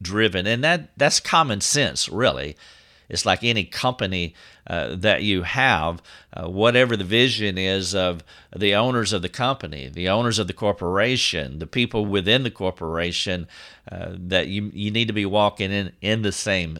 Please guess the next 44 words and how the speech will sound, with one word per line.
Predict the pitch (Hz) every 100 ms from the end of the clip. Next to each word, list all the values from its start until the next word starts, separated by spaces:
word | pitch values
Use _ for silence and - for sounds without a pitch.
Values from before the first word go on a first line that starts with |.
| -
steps. | - - - 113 117 76 - - - -
You | 98 98
need | 101 92
to |
have | 95 92
the | 85
same | - 101 90
vision | 92 95 95 87
and | 80
same | - 92 85 -
idea. | 85 80 78 95 80 69 - - - -
Uh, | 95
you | 104
don't | 120 135
wanna | 139 127
be | 120 113
this | 107 90 -
thing, | - 123 110 90
this | 92 -
appendage | 78 - 135 139 98 90 85 -
out | 101 104 101
on | 95
the | 87
side | - - 123 123 82 85 87
of | 82
the | 92
local | 95 95 85
church | 82 107 90 80
where | 92 90
you're | 107
doing | 110 107 90 92
your | 117
thing, | 120 - 82 78 80 - - - -
but | 101 98
the | 104 101
other, | 120 127 98
the | 67 95
rest | 110 131 117
of | 92
the | 82
church, | - 135 101 - - - - -
uh, |
because | 92 120 107
your, | 120